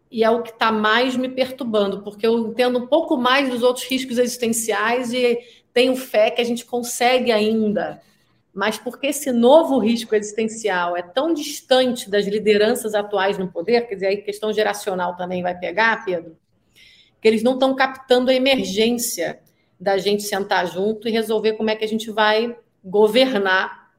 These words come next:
essas novas tecnologias. Então, pra dizer, é, uma resposta muito simples pra um assunto muito complexo, é, mas eu tenho aí o que, que, o que tá exacerbando esse, essa história, não é só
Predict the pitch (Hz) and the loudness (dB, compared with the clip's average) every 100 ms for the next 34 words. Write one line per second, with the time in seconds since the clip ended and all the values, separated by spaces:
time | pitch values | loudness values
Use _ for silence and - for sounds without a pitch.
0 | _ - 202 214 208 196 185 202 202 208 | _ -8 -4 -2 0 0 0 -2 -2 -2
1 | 214 208 240 226 185 170 165 - 185 185 | -2 -2 -2 -2 -4 -6 -8 -12 -6 0
2 | 226 240 233 - - _ _ 214 220 220 | 2 2 -4 -12 -20 _ _ 2 2 2
3 | 202 208 180 160 175 _ _ _ 190 180 | 4 4 4 -2 -12 _ _ _ -6 -2
4 | 175 170 165 196 202 208 208 214 214 208 | 0 0 -2 0 0 0 2 2 2 -2
5 | 226 233 - 226 226 214 - 202 196 202 | -2 -2 -4 -4 -4 -8 -4 -4 -4 -6
6 | 196 190 190 208 - 180 190 214 262 240 | -8 -4 -6 -6 -6 -10 0 2 2 0
7 | - - 165 - _ _ _ - 170 170 | -8 -8 -8 -10 _ _ _ -10 -6 -6
8 | - 185 196 196 208 220 233 233 214 226 | -4 -2 0 0 0 0 0 0 0 -2
9 | 247 240 - 240 - 233 220 247 240 208 | -4 -8 -14 -16 -8 -6 -6 -6 -2 2
10 | 214 208 190 180 - - - 190 214 - | 4 4 2 -2 -8 -10 -4 -2 -2 0
11 | - 247 196 190 247 285 233 190 170 - | 2 2 4 8 10 10 6 2 -2 -4
12 | 190 190 190 180 - - 175 175 170 - | -8 -6 -4 -4 -4 -6 -8 -8 -8 0
13 | 254 240 240 269 - 240 233 180 170 | 2 2 0 -2 0 2 4 2 -2